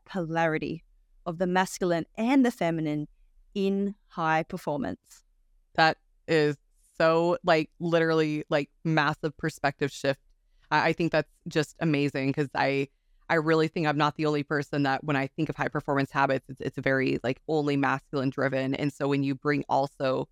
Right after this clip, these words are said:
Speaker 2: the, the feminine and the masculine and balance and marry that, I literally can feel the power energetically so, so, so, so, so much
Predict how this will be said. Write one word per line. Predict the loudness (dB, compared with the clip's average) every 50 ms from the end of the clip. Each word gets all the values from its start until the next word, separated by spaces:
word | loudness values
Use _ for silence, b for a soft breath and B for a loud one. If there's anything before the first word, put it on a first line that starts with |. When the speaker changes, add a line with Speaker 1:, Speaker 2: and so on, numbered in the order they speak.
| _ _
Speaker 2:
the, | -4 -4
the | -4 -4
feminine | -4 -2 0 0 2 0 0 0 -2 -4 -4
and | -2 0 2 2 2
the | 2
masculine | 0 -2 -2 -4 -6 -6 -4 -2 -2
and | -2 -4 -6 -4 -2
balance | 0 0 0 0 -2 -4 -4 -4
and | -4 -2
marry | -2 -2 -2 -2 -2 0
that, | 0 2 2 2 2 0 -4 _ _ _ -2
I | 0 0 0 -2
literally | -4 -2 0 0 2 2 2 0 0
can | -2 -2 -4 -6 -6 _ _
feel | 0 2 2 2 2 0 -2 -6 -10
the | -10
power | -2 0 2 4 4 2 0 -2
energetically | -4 -4 -4 -4 -2 -2 -2 -2 0 0 0 0 0 0 -4 -8 _ _ _ _ _
so, | _ 2 4 4 4 4 2 0 -6 _ _ _
so, | 0 2 2 0 -4 _ _
so, | 0 0 0
so, | 0 0 -2 -2
so | 0 0 0 2
much | 2 0 -2 -4 -8 -12 -16